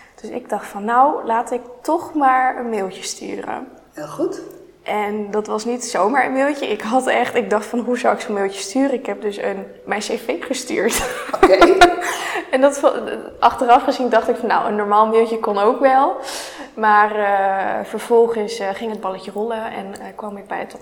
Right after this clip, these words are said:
Speaker 1: campagneteam van Sigrid Kaag. Ehm, toen ook nog, eh, bij Jong voor Kaag. Dat was het gedeelte van het campagneteam dat zich richtte op jongeren, eh, op jonge stemmers, eh, en geïnteresseerden.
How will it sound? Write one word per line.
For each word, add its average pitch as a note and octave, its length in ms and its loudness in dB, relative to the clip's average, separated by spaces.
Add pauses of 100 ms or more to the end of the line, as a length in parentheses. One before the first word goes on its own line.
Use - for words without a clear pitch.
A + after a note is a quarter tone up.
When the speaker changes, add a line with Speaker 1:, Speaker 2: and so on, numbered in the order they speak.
Speaker 1:
campagneteam G#3+ 680 -10 (100)
van G3+ 220 -14
Sigrid - 280 -14
Kaag. G3 420 -12 (140)
Ehm, G3 400 -16 (920)
toen A3+ 200 -10
ook A3+ 200 -4
nog, A#3 340 -6
eh, A#3+ 360 -6
bij B3 280 -6
Jong G#3+ 240 -2
voor G#3 140 -4
Kaag. A#3+ 300 -4 (580)
Dat G3 160 -6
was G3+ 180 -8
het - 260 -12
gedeelte A3 420 0
van G#3+ 100 -8
het G#3+ 100 -10
campagneteam G#3+ 520 -6
dat G#3 160 -8
zich G3+ 120 -8
richtte A3+ 400 0
op - 120 -8
jongeren, B3 580 0 (440)
eh, G3 100 -8 (180)
op G#3 140 -8
jonge G#3 340 -8
stemmers, A#3+ 760 -4 (100)
eh, G#3 440 -12
en G#3 40 -12
geïnteresseerden. A3 800 -12